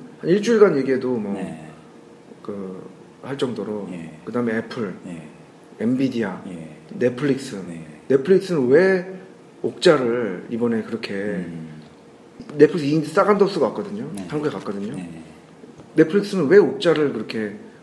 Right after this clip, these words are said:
Speaker 1: 홍보를 하고 옥자에 왜 이렇게 기대를 하는가?
Speaker 2: 네.
Speaker 1: 한국이라서 뭐, 이런, 이런, 이런 것들, 뭐, 여러 가지 많은 백그라운드에 많은 지금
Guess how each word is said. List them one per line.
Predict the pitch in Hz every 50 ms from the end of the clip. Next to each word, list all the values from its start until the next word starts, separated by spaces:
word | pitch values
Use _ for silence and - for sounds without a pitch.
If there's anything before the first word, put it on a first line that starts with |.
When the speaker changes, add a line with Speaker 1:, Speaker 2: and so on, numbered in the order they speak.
| - -
Speaker 1:
홍보를 | 175 170 151 151 139 131 131
하고 | 131 127 135 156 156 - 127
옥자에 | 120 120 - - 208 190 175 170
왜 | 160 147
이렇게 | 135 135 - - - - -
기대를 | - - 131 147 135 131 139
하는가? | 139 139 127 110 92 85 82 80 85 90
Speaker 2:
네. | 95 87 82 82 80 - - - - -
Speaker 1:
한국이라서 | - 226 226 240 233 247 233 214 185 180 233 330 - - - - - - - - - - - - - - - - - - - - - - - -
뭐, | 165 147 143 160
이런, | 151 160 165 160 147
이런, | 139 147 156 151 147 151
이런 | 156 143 143 170 170 165 160 151
것들, | 131 113 101 - 98 90 85 -
뭐, | 123 127 127 123 117 110 107 - - - - - - - - -
여러 | 156 160 185 202
가지 | 208 208 - 175 180 160
많은 | 113 104 226 247 139 139 - - 123
백그라운드에 | - 190 185 - 220 208 196 185 170 160 151
많은 | 139 - - 180 202 208 202 185 175 151 135
지금 | 135 135 127 131 127 127 120 117 117 120